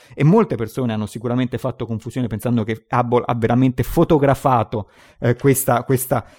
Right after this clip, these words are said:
eh, immagine che, ripeto, è semplicemente un disegno. Caterina Boccato.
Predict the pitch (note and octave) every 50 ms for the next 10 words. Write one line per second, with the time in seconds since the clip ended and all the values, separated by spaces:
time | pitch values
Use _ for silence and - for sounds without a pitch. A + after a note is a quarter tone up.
0 | _ - C3 B2+ C3+ D3 D3 D3 C#3+ C#3+ C#3+ C3+ C3 C3 C3+ B2 A#2+ - C3+ C3+
1 | - B2 A#2+ A#2+ - C3+ B2 A2+ B2 B2 B2 - A#2+ C#3 C3 G#2+ C3 C3 A#2+ C3+
2 | B2+ C3 B2+ A#2+ - C#3 A#2 G#2 G#2 G#2 G2 - D3+ F3+ F#3 G#3 G#3 G3+ F3 F3
3 | D#3 - D#3+ C#3 A#2+ - B2+ A2 -